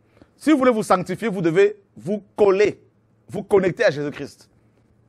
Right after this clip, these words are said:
Il n'y a pas d'autre solution. C'est ça, il est l'eau de vie,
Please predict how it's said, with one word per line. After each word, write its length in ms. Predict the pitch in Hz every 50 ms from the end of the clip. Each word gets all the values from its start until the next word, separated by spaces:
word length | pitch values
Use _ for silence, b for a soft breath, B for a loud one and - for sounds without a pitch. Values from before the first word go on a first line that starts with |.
| _ _
Il 60 | -
n'y 20 | -
a 20 |
pas 80 | - -
d'autre 160 | - 196 -
solution. 380 | - 156 147 139 127 180 392 403 - _ _ _ _ _ _ _ _ _ _ _ _ _ _ _ _ _ _ _ _ _ _ _ _ _ _ _
C'est 100 | - 190
ça, 300 | - - 277 220 - - -
il 100 | 220 240
est 80 | 247
l'eau 200 | 233 220 247 233
de 100 | 170 185
vie, 360 | 170 151 135 165 196 135 -